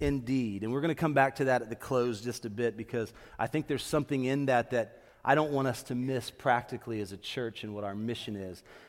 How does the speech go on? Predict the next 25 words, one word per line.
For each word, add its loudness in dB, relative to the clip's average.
as -6
a -14
church. -8
But 0
what 6
if 4
I 8
were 6
to 4
come 2
to -4
you 2
this 0
morning 0
and -4
say, -2
"I 4
have 2
good 6
news 0
and -2
I 0
have -2
bad 0
news"? -14